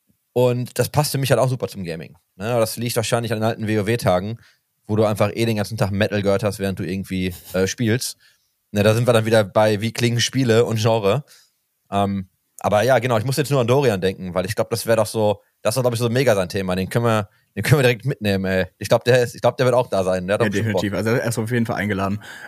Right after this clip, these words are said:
Speaker 2: Ähm, übrigens, äh, zum Thema, äh, ob Games auch Musik, ne, äh, quasi direkt haben. Ich glaube, es gibt in Deutschland niemanden, der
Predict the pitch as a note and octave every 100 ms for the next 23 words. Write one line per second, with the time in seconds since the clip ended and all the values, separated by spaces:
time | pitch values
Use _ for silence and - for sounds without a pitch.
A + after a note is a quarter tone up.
0 | - B2 A#2+ B2 B2+ - C3 D3 C#3 -
1 | B2 C3 A#2 C3+ B2 B2 A#2+ A2 A2 G#2+
2 | A2 - G#2+ A2+ A#2+ D3 - A2 A2 A2+
3 | G#2+ B2+ - - G#2+ B2 - - G2+ G#2
4 | G#2 G#2 G#2+ G2+ G2+ G#2 A2+ G#2+ G#2+ B2+
5 | C3 - D3+ C3 C3 C3+ C#3 A#2+ A2+ C3+
6 | D#3 D#3+ D#3+ D#3 D#3 C#3+ A#2+ A#2+ A#2+ A#2